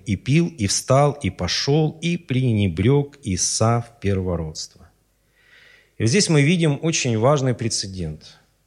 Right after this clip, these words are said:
Один брат покупает, думает, вернее, что покупает первородство, а второй с легкостью продает. То есть человек через вот эту вот,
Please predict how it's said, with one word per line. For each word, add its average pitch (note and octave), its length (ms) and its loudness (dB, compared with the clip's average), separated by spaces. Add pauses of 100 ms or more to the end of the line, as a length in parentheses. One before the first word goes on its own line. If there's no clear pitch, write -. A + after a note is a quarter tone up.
(440)
Один A#2+ 460 -2
брат A2 580 0 (400)
покупает, A2+ 920 -4 (800)
думает, A2+ 520 0
вернее, F#2 320 -4
что - 200 -8
покупает F#2+ 760 -6
первородство, F2 680 -8 (500)
а A#2 100 -8
второй F3 400 0
с - 140 -6
легкостью A2+ 480 -8
продает. F2+ 640 -12 (1500)
То A#2+ 100 -6
есть - 120 -2
человек F3+ 520 2
через D3 320 -2
вот C3+ 160 -4
эту D#3+ 200 -4
вот, C#3 420 -4